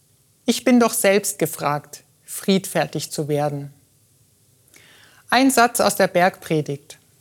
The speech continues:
aus der Friedenslehre des Jesus, des Christus, hat mir schon oft geholfen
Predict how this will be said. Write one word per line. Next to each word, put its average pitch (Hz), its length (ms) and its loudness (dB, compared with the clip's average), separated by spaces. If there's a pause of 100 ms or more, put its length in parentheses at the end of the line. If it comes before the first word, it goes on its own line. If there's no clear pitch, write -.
(240)
aus 156 260 -2
der 151 160 0
Friedenslehre 160 880 0
des 151 200 -6
Jesus, 208 400 0
des - 220 -4
Christus, 196 600 -2 (480)
hat 226 220 0
mir 240 100 4
schon 202 180 0
oft - 300 0
geholfen 156 640 0